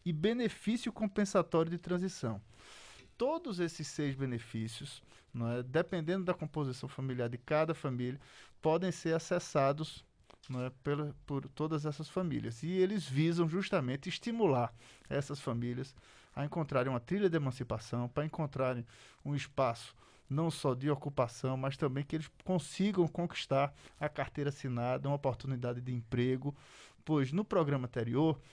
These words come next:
quando a pessoa assinava a carteira, muitas vezes perdia o benefício. Agora, no Auxílio Brasil, se você conseguir assinar sua carteira, você vai, inclusive, receber um estímulo para seguir adiante.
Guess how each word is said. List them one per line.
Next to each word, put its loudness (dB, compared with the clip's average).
quando -4
a -2
pessoa -2
assinava 2
a 0
carteira, 2
muitas -2
vezes -4
perdia 2
o -2
benefício. -2
Agora, 4
no 2
Auxílio -2
Brasil, 0
se -8
você -4
conseguir -4
assinar 0
sua -6
carteira, -2
você -4
vai, 0
inclusive, -2
receber 0
um 2
estímulo 0
para 0
seguir 0
adiante. 2